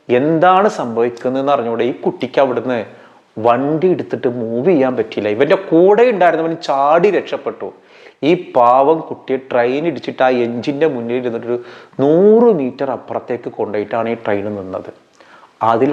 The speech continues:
ഫർഹാൻ വീട്ടിലേക്ക് തിരിച്ചു വന്നത് രണ്ടായിരത്തി ഇരുപത്തിനാലിൻ്റെ ഒരു വർഷത്തിൽ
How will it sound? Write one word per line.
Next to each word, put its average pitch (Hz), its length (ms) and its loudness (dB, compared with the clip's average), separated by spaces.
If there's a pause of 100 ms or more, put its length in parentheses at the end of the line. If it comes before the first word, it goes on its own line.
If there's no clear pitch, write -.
ഫർഹാൻ 110 380 -2 (600)
വീട്ടിലേക്ക് 123 540 0
തിരിച്ചു 113 360 -2
വന്നത് 104 280 -4 (600)
രണ്ടായിരത്തി 113 640 -2
ഇരുപത്തിനാലിൻ്റെ 117 640 0
ഒരു 104 120 -2
വർഷത്തിൽ 101 420 -6